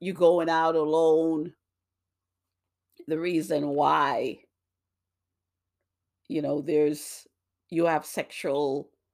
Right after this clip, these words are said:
vi-, there's sexual violence on your date. I mean, who wants to take someone else out on a date? You wanna go out alone with a person because you're going out with the trust that that person is okay. Okay?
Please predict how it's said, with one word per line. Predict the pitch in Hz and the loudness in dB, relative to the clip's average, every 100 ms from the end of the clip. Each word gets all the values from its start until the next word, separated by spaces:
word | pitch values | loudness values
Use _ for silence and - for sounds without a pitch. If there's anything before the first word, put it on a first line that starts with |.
| _ _ _ | _ _ _
vi-, | 156 - 143 - | -14 -4 -4 -2
there's | 170 156 | -4 -4
sexual | - 165 - 135 | -4 -6 -4 -6
violence | 151 151 156 185 143 - - | -4 -2 2 2 0 -4 -10
on | - - | -12 -10
your | - | -10
date. | - - 104 - _ - _ _ _ _ | -12 -12 -12 -14 _ -20 _ _ _ _
I | - | -2
mean, | 220 202 | 0 0
who | 233 269 | -2 -4
wants | 240 226 | -4 -6
to | - | -6
take | - 214 | -4 -4
someone | - 185 175 165 | -2 -4 -2 -2
else | 160 160 | -4 -4
out | 151 160 - | -2 -2 -4
on | 180 | -6
a | - | -8
date? | - - 151 - | -8 -10 -10 -8
You | 165 | -4
wanna | 170 180 | -2 -2
go | - 175 | -2 -2
out | 170 165 | 0 -2
alone | 160 165 180 175 | 0 0 0 -2
with | 160 147 | -4 -6
a | |
person | - 170 208 - - - - | -6 -2 -2 -4 -12 -12 -10
because | - - 139 - _ - - - - - | -10 -6 -8 -10 _ -20 -20 -20 -20 -8
you're | 190 | 0
going | 165 196 202 | 6 6 6
out | 175 165 165 - | 4 2 -2 -4
with | 175 | -6
the | - | -6
trust | 147 - 170 214 - - - | -8 -4 0 2 0 -4 -6
that | 160 - | -6 -4
that | 156 147 | -6 -6
person | - 160 - 160 | -6 -6 -6 -8
is | 147 147 | -6 -4
okay. | 147 - 214 226 180 - - _ _ _ _ _ _ _ _ _ _ _ _ _ _ _ - | -6 -4 0 2 2 -2 -12 _ _ _ _ _ _ _ _ _ _ _ _ _ _ _ -20
Okay? | - - - 50 50 - | -20 -14 -12 -10 -12 -16